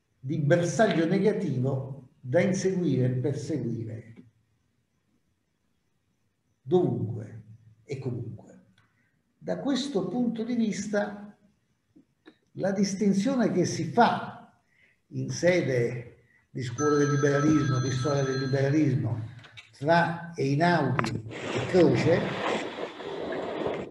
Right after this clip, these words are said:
deve tenere presente il fatto che Croce fu un giolittiano e Einaudi un antigiolittiano. Da questo punto di vista,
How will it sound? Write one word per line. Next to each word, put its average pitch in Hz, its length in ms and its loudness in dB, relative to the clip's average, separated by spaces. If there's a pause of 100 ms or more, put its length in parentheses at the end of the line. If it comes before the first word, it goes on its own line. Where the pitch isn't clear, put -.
(680)
deve 220 200 2
tenere 233 260 4
presente 233 420 4
il 170 120 4
fatto 151 380 2
che 165 200 2
Croce 262 380 2
fu 175 180 0
un 156 80 2
giolittiano 135 640 2 (680)
e 180 120 4
Einaudi 208 920 4
un 170 140 6
antigiolittiano. 127 920 4 (1900)
Da 127 300 -4
questo 180 420 4
punto 202 320 0
di 233 120 2
vista, 151 680 -4